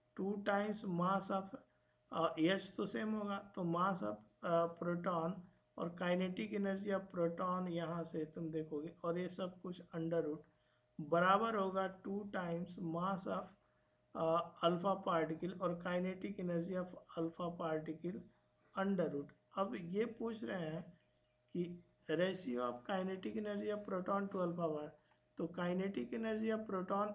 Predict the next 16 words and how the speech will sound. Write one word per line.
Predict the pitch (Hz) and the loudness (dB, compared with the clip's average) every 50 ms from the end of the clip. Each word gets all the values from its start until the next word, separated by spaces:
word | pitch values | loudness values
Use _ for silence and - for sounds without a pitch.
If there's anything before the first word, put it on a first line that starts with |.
| - - | -2 0
इधर | 180 175 180 196 190 | 0 4 4 4 2
बचेगा | 185 180 170 165 - 170 160 156 160 | 2 0 -2 -2 -2 -2 0 0 0
और | 165 160 - - 170 170 175 | 0 -2 -2 -2 0 2 2
इधर | 175 175 208 208 214 | 0 0 0 -2 -2
बचेगा | 220 220 208 208 220 208 208 208 202 202 | -2 -4 -4 -4 -4 -2 -2 -2 -4 -4
kinetic | - 196 180 180 180 185 185 185 - 202 202 190 | -2 -2 -2 0 0 -2 -4 -4 -4 -4 -4 -2
energy | 180 175 175 175 175 190 | -2 -2 -2 -2 -2 -2
of | 185 190 190 - - - - 202 | -4 -4 -6 -8 -14 -8 -4 -4
alpha | 196 208 196 202 196 190 - | -2 -2 -4 -6 -8 -8 -8
particle। | 165 147 143 143 147 143 156 151 156 - _ _ _ _ _ _ _ _ _ _ - | -8 -8 -6 -8 -8 -8 -8 -10 -10 -12 _ _ _ _ _ _ _ _ _ _ 4
तो | 202 196 | 4 6
यहाँ | 220 214 208 185 196 226 240 | 6 6 4 4 2 0 0
से | 233 254 247 | -2 -4 -4
तुम | - - 254 247 240 202 | -4 -2 -2 -2 0 2
बात | 185 180 185 196 - - | 4 4 4 4 2 0
करोगे | - 196 185 180 165 160 156 165 | -2 0 2 2 2 4 4 2